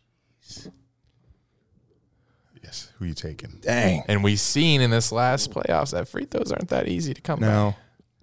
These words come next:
Speaker 2: I would go with one would be easier than two. I'd probably go with Steph Curry. He
Speaker 3: That,
Speaker 2: is
Speaker 3: that
Speaker 2: a
Speaker 3: was my pick.
Speaker 2: freak athlete.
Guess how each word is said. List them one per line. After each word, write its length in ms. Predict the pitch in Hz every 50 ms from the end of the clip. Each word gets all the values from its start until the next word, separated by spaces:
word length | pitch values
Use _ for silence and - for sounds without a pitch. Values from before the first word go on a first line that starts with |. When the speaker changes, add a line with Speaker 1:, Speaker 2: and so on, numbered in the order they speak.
| _ _
Speaker 2:
I 120 | - 107 147
would 200 | 170 170 151 139
go 180 | 156 139 139
with 200 | 135 131 107 - - - - - - _ _ _ _ _ _ _ _ _ _ _
one 400 | - 120 113 123 123 127 127 123
would 180 | 117 110 104
be 80 | 104 113
easier 460 | 107 104 110 113 101 107 113 110 107
than 200 | 104 104 101 98
two. 440 | - - - 113 101 101 - 110 - - _ _ _ _ _ _ _ _ _ _ _ _ _
I'd 160 | - 151 -
probably 180 | - 233 226 202
go 140 | 175 185
with 100 | 151 131
Steph 300 | - - - 123 113 -
Curry. 340 | - - 123 117 98 92 82
He 140 | 98 110 135
Speaker 3:
That, 80 | 101 98
Speaker 2:
is 100 | 95 92
Speaker 3:
that 60 | 104
Speaker 2:
a 40 | 104
Speaker 3:
was 140 | - -
my 120 | 98 95 92
pick. 240 | - 98 90 82 -
Speaker 2:
freak 380 | 160 156 156 151 135 - -
athlete. 600 | 120 120 117 117 117 - - - 92 - - -